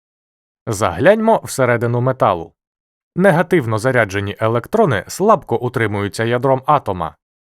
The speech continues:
Тому деякі електрони відокремлюються від атомів і вільно рухаються поміж них.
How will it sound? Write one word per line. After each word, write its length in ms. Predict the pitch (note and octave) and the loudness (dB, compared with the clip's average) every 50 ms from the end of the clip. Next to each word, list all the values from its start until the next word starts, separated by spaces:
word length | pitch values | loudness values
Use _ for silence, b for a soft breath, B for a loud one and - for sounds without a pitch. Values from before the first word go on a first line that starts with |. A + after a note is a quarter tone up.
| _ _ _ _ - | _ _ _ _ -2
Тому 400 | - A2 A2 D#3+ G3+ F3 A2+ - _ | -2 0 2 4 2 2 0 -4 _
деякі 500 | - G#2 C#3 C3+ B2 A#2 A2 - A2 G#2+ - | -4 0 0 2 2 0 -2 -2 -4 -2 -2
електрони 600 | G#2+ G#2 G#2 G2+ - - G3+ A3 G3 C#3+ G2 E2 - | 0 0 0 -2 -2 0 0 2 2 0 -2 -4 -4
відокремлюються 840 | A2+ E3 G#3 A3+ A#3 - - A3 F#3 B2+ A2+ G#2+ G2 F2+ - G#2+ | -2 -2 0 0 0 0 2 2 2 2 2 -2 -2 -2 -4 -4
від 180 | G2+ A#2 A2+ A#2+ | -2 -2 0 0
атомів 440 | A2 G2 - G2 F#2+ F#2 F2+ F#2 _ - | 0 0 0 -2 -4 -4 -6 -8 _ -4
і 140 | D#3+ D#3+ B2+ | -2 -2 -2
вільно 360 | G2+ B2 F#3 G#3+ A3 G#3+ G3 | 0 0 0 0 2 2 2
рухаються 520 | E3 D#3+ D#3 - D#3+ D#3 D3 - - D#3+ | 2 0 0 0 -2 -2 0 0 -2 -2
поміж 360 | D#3+ - A2+ G#2+ A#2 B2 C3 | 0 0 -4 -2 -2 -4 -4
них. 360 | D3 D#3+ A#2+ F2 - - - | -2 -4 -4 -4 -6 -12 -20